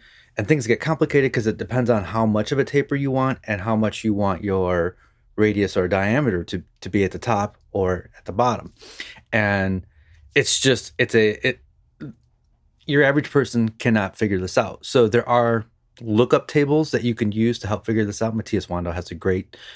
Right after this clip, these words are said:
P D F that you can download, and it's, it's a lookup table. Well, this guy,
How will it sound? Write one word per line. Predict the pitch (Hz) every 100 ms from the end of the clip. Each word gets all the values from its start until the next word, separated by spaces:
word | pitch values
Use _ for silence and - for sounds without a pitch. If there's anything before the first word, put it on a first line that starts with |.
| -
P | - 107
D | 98
F | 95 -
that | 101
you | 95
can | 90
download, | 87 90 92 92 90
and | 87 85
it's, | - - - -
it's | 101
a |
lookup | 92 90 -
table. | - 95 87 87 - - - - -
Well, | 175
this | 139
guy, | 147 131 117 110 104